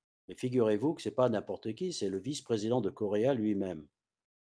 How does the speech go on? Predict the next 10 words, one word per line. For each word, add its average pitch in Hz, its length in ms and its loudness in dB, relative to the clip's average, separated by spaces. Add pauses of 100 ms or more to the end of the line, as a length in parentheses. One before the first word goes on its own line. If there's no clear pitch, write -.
(100)
Lorsque, 113 360 2
euh, 101 400 -2
Lénine 135 360 4
Moreno, 110 720 2 (420)
vice-président 95 600 -4
de 85 100 -8
Correa, 92 360 -6
a 90 40 -6
été 85 200 -8
élu, 127 400 0